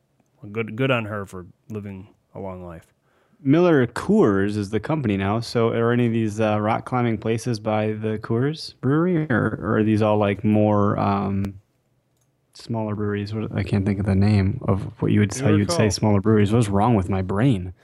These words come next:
Speaker 1: So they say
Speaker 2: Microbrews, microbrews.
Speaker 1: one, one of them is, uh,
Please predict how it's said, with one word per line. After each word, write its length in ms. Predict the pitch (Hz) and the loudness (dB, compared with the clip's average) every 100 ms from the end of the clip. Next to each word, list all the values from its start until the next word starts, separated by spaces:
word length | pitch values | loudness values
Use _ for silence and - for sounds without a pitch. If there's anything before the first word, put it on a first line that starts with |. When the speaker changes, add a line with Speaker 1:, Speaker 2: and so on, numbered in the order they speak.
| _ _ _ - - - | _ _ _ -20 -20 -12
Speaker 1:
So 140 | - 156 | -4 0
they 140 | 147 | 0
say 420 | 123 170 160 143 | 2 4 4 4
Speaker 2:
Microbrews, 600 | 127 120 107 110 98 92 98 | 2 2 2 0 0 -2 -6
microbrews. 1000 | 98 104 135 135 - 107 98 107 156 143 | -6 -2 -2 -2 -4 -4 0 2 2 0
Speaker 1:
one, 80 | 131 | 0
one 240 | 139 175 208 | 4 4 4
of 220 | 220 180 | 2 0
them 360 | 170 151 151 156 | 2 2 2 0
is, 460 | 135 127 131 135 127 | -2 0 0 -2 -4
uh, 480 | 120 113 113 110 | -4 -4 -6 -10